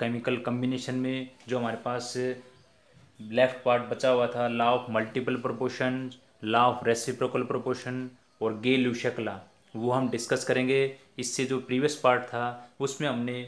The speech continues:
दो लॉ को discuss कर चुके थे बेटा, law of conservation of mass और दूसरा आपके पास था law of constant proportion। और उसके अंदर भी मैंने आपको बताया था,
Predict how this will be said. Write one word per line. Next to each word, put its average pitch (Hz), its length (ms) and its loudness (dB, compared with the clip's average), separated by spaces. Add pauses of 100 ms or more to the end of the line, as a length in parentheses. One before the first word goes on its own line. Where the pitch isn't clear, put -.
दो 120 240 4
लॉ 123 180 2
को 117 140 -4
discuss 123 400 -2
कर 131 140 -2
चुके 127 280 -4
थे 127 100 -4
बेटा, 117 460 -2
law 113 320 6
of 127 180 0
conservation 117 540 -2
of 104 240 -10
mass 131 320 4 (380)
और 110 120 -4
दूसरा 127 360 2
आपके 123 200 0
पास 113 220 2
था 113 160 0 (160)
law 113 300 6
of 123 220 6
constant 117 440 -2
proportion। 120 460 0 (540)
और 113 80 2
उसके 127 220 0
अंदर 135 160 0
भी 131 120 -2
मैंने 127 220 0
आपको 120 240 -4
बताया 123 340 2
था, 131 420 -2